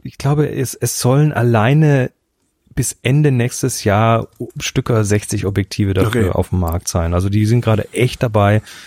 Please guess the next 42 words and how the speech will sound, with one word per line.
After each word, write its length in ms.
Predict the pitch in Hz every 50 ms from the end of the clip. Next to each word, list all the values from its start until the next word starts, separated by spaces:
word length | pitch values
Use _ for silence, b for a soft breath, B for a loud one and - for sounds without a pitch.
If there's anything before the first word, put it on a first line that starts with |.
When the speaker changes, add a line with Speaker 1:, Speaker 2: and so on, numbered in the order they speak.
| B B B B B B B B B B
Speaker 1:
äh, 520 | - 110 104 104 104 104 101 101 101 98 95 -
Zeug 300 | - - 107 98 101 -
zu 120 | - - 113
liefern. 580 | 104 110 104 98 - - 76 73 73 92 87 - _ _ _ _ B B B B B B B B B B B B B B B - -
Und 580 | 107 101 98 95 92 90 - - - - - - B B B B B B B B 156
ja, 140 | 160 120 101
die 140 | 95 127 139
sind 240 | 143 160 160 -
genauso 320 | - 147 135 143 156 156 156
wie 80 | 143
bei 160 | 131 135 123 117
Micro 280 | 117 120 143 - 170 165
Four 180 | - 170 156
Thirds, 320 | - - 160 156 156 - -
die 80 | 143
sind 220 | 123 143 147 131 135
halt 240 | 135 135 135 - _ _ _ - - -
untereinander 840 | - - 143 135 143 123 120 117 127 127 120 113 113 110 110 110 - _ _ _
tauschbar. 420 | - - 98 95 - - - 78 76 82
Also 100 | - -
Speaker 2:
Ja. 80 | 120 107
Speaker 1:
du 60 | 98
kannst 200 | - - 101 101
auf 100 | 107 92
deine 280 | - 101 95 101 98 98
Sigma 420 | 95 95 101 101 - 110 107 104 101
F 160 | 95 - -
P, 180 | - 101 104
kannst 200 | - - 101 101 101
du 40 | 95
da 120 | 90 92
noch 100 | 90 90
ein 100 | 90 90
Leica-Objektiv 680 | 87 87 87 - - 107 104 101 101 104 - - - -
drauf 240 | 107 95 95 -
machen, 260 | - - - - 104 - B B B B B B B B B B B -
äh, 300 | 101 98 95 92 92 95
falls 320 | - - - 95 92 -
du 60 | - 101
das 120 | 95 -
leisten 340 | - 87 87 - - - 101
kannst. 480 | - 95 90 90 90 - - - -